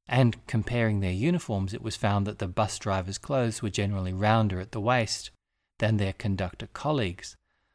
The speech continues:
But even after adjusting for their difference in physique, as well as many other risk factors for dying young, the conductors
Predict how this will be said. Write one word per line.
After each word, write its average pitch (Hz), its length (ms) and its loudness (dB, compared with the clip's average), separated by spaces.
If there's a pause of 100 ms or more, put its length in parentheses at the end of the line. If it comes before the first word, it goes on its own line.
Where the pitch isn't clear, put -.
(140)
But 175 240 -4
even 185 300 0
after 156 280 -2
adjusting 123 540 0
for - 160 -4
their 101 220 2
difference 104 540 -2
in 95 120 -2
physique, 110 640 -4 (360)
as 104 160 -4
well 107 200 4
as 95 160 0
many 95 240 2
other 117 240 2
risk 104 240 0
factors - 400 -4
for - 100 -10
dying 92 400 -2
young, 95 320 0 (400)
the 139 60 -10
conductors 110 760 0